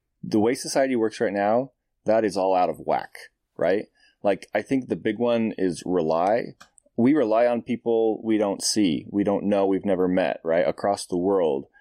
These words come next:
for our survival every day. That's just the way our society works. In order for my, we've, we've talked about this, right? For our food or our water or whatever resources we need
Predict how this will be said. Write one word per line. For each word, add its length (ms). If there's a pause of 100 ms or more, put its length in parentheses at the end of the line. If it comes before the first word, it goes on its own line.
(220)
for 380
our 320
survival 560
every 180
day. 280 (140)
That's 160
just 160
the 60
way 140
our 80
society 480
works. 380 (340)
In 80
order 160
for 140
my, 400
we've, 140 (200)
we've 120
talked 200
about 100
this, 220
right? 200
For 240
our 160
food 440
or 160
our 120
water 340
or 360 (520)
whatever 360
resources 520
we 140
need 480